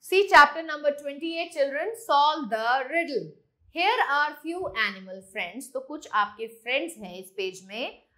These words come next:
आपको उनकी हिंट पढ़नी है and you have to write their name। Read the clues and write their name। So see the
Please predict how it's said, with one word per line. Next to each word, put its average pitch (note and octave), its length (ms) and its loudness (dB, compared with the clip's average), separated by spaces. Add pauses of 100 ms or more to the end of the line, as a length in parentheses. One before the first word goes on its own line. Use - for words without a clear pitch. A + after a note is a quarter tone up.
(240)
आपको C#4 340 -2 (420)
उनकी A3 300 -14 (160)
हिंट G4+ 220 -4 (140)
पढ़नी G3 360 -4 (100)
है A3+ 160 -2 (460)
and G#3+ 180 -8
you G#3+ 120 -8
have F3 180 -4
to F#3 100 -14
write E3 300 -6
their D4 240 -2
name। G4 420 -12 (880)
Read G4+ 340 2
the G#4 160 0
clues D#4 460 -12 (140)
and F#3 180 -8
write E3+ 260 -2
their C4+ 240 0
name। C4+ 340 -10 (160)
So G3 200 -12
see A#3+ 180 -18
the F4 80 6